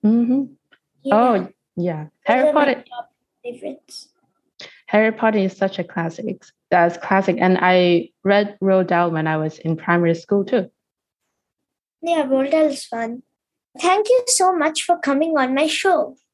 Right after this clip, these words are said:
Speaker 1: Thank you, Vedant, for having me. Um, it was such a pleasure chatting with you,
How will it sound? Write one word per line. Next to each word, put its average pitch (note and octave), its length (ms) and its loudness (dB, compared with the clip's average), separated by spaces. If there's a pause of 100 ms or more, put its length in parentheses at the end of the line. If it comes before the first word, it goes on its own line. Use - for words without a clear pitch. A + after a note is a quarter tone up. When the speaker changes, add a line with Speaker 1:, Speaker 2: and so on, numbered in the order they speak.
(1160)
Speaker 1:
Thank A#3 220 0
you, D4 100 4
Vedant, A3 440 2
for G3+ 100 2
having G3+ 380 0
me. F#3+ 380 0
Um, E3 440 -4
it G3+ 120 2
was G#3+ 220 0
such B3 220 -2
a C#4 80 2
pleasure G#3 640 0
chatting F#3+ 380 -2
with F3 180 -2
you, G#3 280 -4